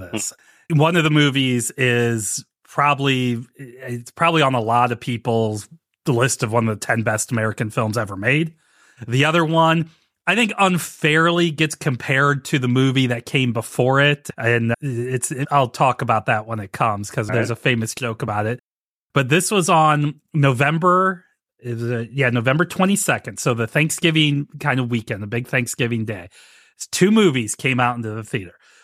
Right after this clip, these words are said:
Speaker 1: One of 'em was, uh, let's see if this works type movie. And the other one was supposed to win tons of Oscars. The little movie that they just wanted to see if it was worked is a film called Toy Story.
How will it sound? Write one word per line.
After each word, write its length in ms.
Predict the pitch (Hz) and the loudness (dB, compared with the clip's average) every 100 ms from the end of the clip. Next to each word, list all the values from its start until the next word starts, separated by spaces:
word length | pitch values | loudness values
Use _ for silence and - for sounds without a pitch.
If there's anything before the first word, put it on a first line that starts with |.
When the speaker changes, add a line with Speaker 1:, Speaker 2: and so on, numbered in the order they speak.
| _ | _
Speaker 1:
One 280 | 107 123 165 | 0 2 4
of 140 | 180 | 2
'em 300 | 185 185 170 | 2 2 2
was, 300 | 151 147 131 | 2 2 2
uh, 440 | 139 135 127 120 110 _ _ _ - | 2 2 2 0 -4 _ _ _ -4
let's 280 | 123 139 | -2 0
see 220 | - 156 156 | -2 0 0
if 100 | - | 0
this 220 | 151 - | -2 0
works 280 | 139 151 - | 0 0 -2
type 220 | - 165 | -2 -2
movie. 380 | 147 156 160 165 | 0 2 2 2
And 120 | 131 | 0
the 120 | 113 | 2
other 200 | 117 143 | 2 2
one 260 | 127 139 131 | 2 0 0
was 120 | 113 | -2
supposed 380 | - 117 127 - | -4 -2 -2 -2
to 60 | 127 | 0
win 180 | 123 | 0
tons 260 | 113 127 117 | 0 0 0
of 80 | 113 | -2
Oscars. 600 | 110 107 - - 90 - | -2 -2 -4 -10 -12 -6
The 140 | 127 | -4
little 320 | 104 113 151 170 | -2 2 2 4
movie 480 | 165 160 160 156 - _ _ | 4 4 2 2 -2 _ _
that 120 | 127 120 | -4 -2
they 100 | 117 | 0
just 260 | 123 131 | 0 0
wanted 200 | 139 139 | 2 2
to 40 | 131 | 2
see 180 | - 139 | 0 0
if 80 | 139 | 0
it 40 | |
was 120 | 117 | -2
worked 320 | 113 139 165 117 | 0 0 0 -6
is 100 | 104 | -10
a 80 | |
film 340 | 92 - 127 123 | -6 0 2 0
called 320 | - 113 98 | -2 -2 -4
Toy 220 | - 120 | -10 -6
Story. 420 | 92 - 101 76 | -4 -4 -6 -10